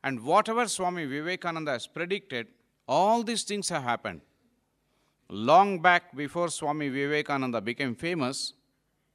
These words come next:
in the Chicago Parliament of Religions, he was staying in the house of a devotee,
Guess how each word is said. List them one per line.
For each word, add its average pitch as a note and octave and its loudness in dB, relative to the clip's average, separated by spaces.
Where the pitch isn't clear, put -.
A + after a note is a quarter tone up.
in - -12
the C3 -2
Chicago C#3+ 0
Parliament C#3 2
of A2+ -4
Religions, B2 -4
he F#3+ 2
was F#3+ 6
staying A3+ 2
in G#3+ 0
the F3+ 2
house E3+ 4
of E3 0
a C#3 0
devotee, C#3+ 0